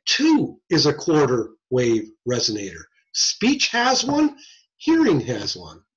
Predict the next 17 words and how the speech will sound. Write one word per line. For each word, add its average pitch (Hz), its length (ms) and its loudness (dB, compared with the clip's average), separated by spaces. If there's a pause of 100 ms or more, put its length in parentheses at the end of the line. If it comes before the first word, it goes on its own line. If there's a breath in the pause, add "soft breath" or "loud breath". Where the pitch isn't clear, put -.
(580)
Now, 254 340 0
let's 156 280 0
look 294 240 0
at 285 140 -4
quarter 233 500 2
wave 190 360 4
resonators. 143 800 0 (360 loud breath)
What 220 160 4
is 320 180 6
it 277 120 2
about 180 320 2
quarter 226 420 2
wave 185 240 4
resonators 143 760 0
that's 143 220 -2
unique? 175 480 -4 (1300 loud breath)
A 156 140 -4